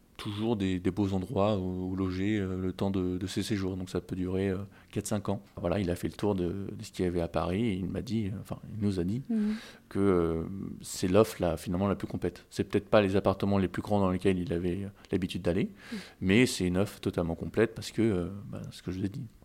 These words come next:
Speaker 1: Donc, euh,
Speaker 2: Oui.
Speaker 1: le, la décoration, euh,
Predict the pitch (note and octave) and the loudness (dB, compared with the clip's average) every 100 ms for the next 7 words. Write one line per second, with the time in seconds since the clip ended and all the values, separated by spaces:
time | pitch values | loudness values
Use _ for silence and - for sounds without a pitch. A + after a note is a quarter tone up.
0 | - G#2 - F#2+ G2 - - - G#2 - | -12 -10 -6 -6 -6 -10 -8 -6 -6 -8
1 | - A2 F2 E2 F2+ F2+ F2+ F2 - - | -8 -2 0 2 2 0 2 0 -2 -4
2 | - G2 G#2+ G#2+ G2+ F2 | -4 -2 -2 -2 -2 -2